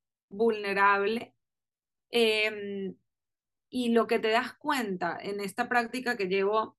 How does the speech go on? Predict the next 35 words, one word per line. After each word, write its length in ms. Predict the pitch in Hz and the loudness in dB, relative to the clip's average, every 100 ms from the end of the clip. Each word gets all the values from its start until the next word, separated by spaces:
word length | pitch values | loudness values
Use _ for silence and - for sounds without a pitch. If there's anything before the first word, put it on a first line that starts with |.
| - | -16
ya 340 | 185 196 202 214 | -6 0 0 -2
más 260 | 220 220 220 | -2 -2 -2
de 80 | 226 | -4
cinco 360 | 233 214 214 | -6 -2 2
años, 520 | 226 220 - - - _ _ _ _ _ _ _ _ _ _ _ _ _ | 2 2 -4 -16 -20 _ _ _ _ _ _ _ _ _ _ _ _ _
es 140 | - - | -18 -8
que 100 | 294 | -6
las 100 | 247 | -6
cosas 280 | 226 262 262 | -8 -8 -6
son 140 | 269 | -2
mucho 380 | 254 285 285 285 | -2 -2 -6 -6
más 260 | 247 247 | -4 -4
bonitas 760 | 214 226 220 233 240 247 - - - | -2 -4 -2 -4 -4 -8 -8 -14 -10
de 180 | - | -6
lo 160 | 214 202 | -4 -2
que 80 | 190 | -2
la 120 | 185 | -2
mente 340 | 190 190 180 202 | -2 -4 -4 -4
la 120 | 185 | -4
cree, 360 | - 165 - _ _ _ _ _ _ _ _ - | -8 -12 -14 _ _ _ _ _ _ _ _ -6
pero 200 | 220 226 | -2 0
mil 320 | 233 277 262 | 0 -2 -2
veces 240 | 254 240 | -2 -4
más 160 | 220 202 | -6 -6
bonitas. 600 | 202 190 - _ - - _ _ _ _ _ _ _ _ _ _ _ _ - | -6 -8 -10 _ -20 -20 _ _ _ _ _ _ _ _ _ _ _ _ -2
Te 80 | |
das 200 | 220 214 - | 0 0 0
cuenta 380 | 254 247 240 254 | -2 0 0 0
que 80 | |
la 140 | 247 226 | 0 0
persona 440 | 202 - 208 208 | -4 -6 -4 -2
que 100 | 226 | -4
no 140 | 208 190 | -6 -6
te 120 | 214 | -4
llamó, 520 | 202 190 196 208 - | -4 -4 -6 -6 -12